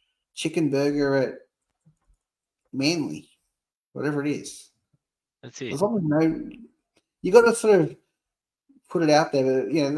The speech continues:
Speaker 1: that, that's obviously next level. But even on your, on your normal stream,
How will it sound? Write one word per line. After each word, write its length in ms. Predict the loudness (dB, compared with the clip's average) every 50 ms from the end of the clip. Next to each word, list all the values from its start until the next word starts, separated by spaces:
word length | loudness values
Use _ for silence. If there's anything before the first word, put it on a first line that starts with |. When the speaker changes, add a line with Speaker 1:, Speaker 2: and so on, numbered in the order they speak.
| -4
Speaker 1:
that, 120 | -6 -8 -8
that's 180 | -8 -6 -4
obviously 340 | -4 -4 -6 -8 -10 -8 -6
next 280 | -4 -4 -4 -4 -4 -4
level. 360 | -6 -4 -2 -2 -4 -6 -8 _ -20 -20 _ _ _ _ _ _ _ _ _ _ _ _ _ _
But 180 | 0 0 0 0 -2 -4
even 320 | -2 0 0 0 0 0 2
on 180 | 2 4 4
your, 440 | 4 4 4 4 4 2 0 -4 -10 _ _ _ -6
on 100 | -2 2
your 100 | 2 2 2
normal 340 | 2 2 2 0 -2 -4
stream, 600 | -6 -10 -8 -2 0 0 2 2 0 0 -2 -6